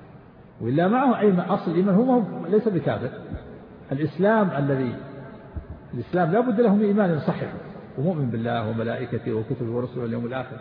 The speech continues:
لكن لما فعل الكبيرة لا يسمى مؤمن حتى يتوب، فيسمى مسلم. كذلك السارق وشارب، وشارب الخمر. واضح هذا؟ هذا مع، مع جمهور أهل السنة.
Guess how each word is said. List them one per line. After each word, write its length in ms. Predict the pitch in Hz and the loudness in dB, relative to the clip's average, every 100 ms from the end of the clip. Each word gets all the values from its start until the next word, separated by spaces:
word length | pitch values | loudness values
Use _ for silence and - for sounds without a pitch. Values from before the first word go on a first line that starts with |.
| - - - - - - | -16 -20 -20 -20 -20 -10
لكن 260 | 127 117 139 | -6 -2 0
لما 320 | 165 151 147 | 2 2 0
فعل 280 | 143 165 196 | 0 2 2
الكبيرة 500 | 180 151 135 120 135 - - - - - - - - | 2 2 2 0 -4 -8 -14 -16 -16 -18 -20 -20 -10
لا 140 | 113 151 | 0 0
يسمى 260 | - 104 | 0 -4
مؤمن 340 | 101 101 98 - | -4 -8 -12 -8
حتى 220 | 165 160 | 2 2
يتوب، 180 | - 95 - - - - - | 2 -6 -12 -14 -16 -16 -12
فيسمى 400 | 127 120 147 135 | -6 -4 -2 -2
مسلم. 300 | 110 101 - - - - - - - - | -2 -4 -12 -16 -16 -18 -20 -20 -20 -4
كذلك 280 | 139 135 117 | 0 0 -2
السارق 480 | 104 135 123 107 120 | -6 -4 -4 -4 -8
وشارب، 260 | 113 127 117 | -6 -6 -6
وشارب 300 | 123 135 113 | -6 -4 -4
الخمر. 280 | 101 123 107 - - - - - - - - - - - - - - - - - - | -6 -6 -8 -10 -20 -20 -20 -20 -20 -20 -20 -20 -20 -20 -20 -20 -20 -20 -20 -20 -6
واضح 280 | 127 135 - | -2 -2 0
هذا؟ 260 | 123 143 160 - - - - - - - - - - - - - - - | 0 0 -2 -8 -16 -18 -18 -20 -20 -20 -20 -20 -20 -20 -20 -20 -20 -6
هذا 420 | 147 156 151 139 139 | 0 2 0 -2 -6
مع، 80 | 135 - - - - 135 | -8 -12 -16 -18 -12 -6
مع 200 | 117 117 | -6 -4
جمهور 300 | 120 120 139 | -4 -4 -2
أهل 120 | 107 | -4
السنة. 340 | - - 101 | -6 -12 -14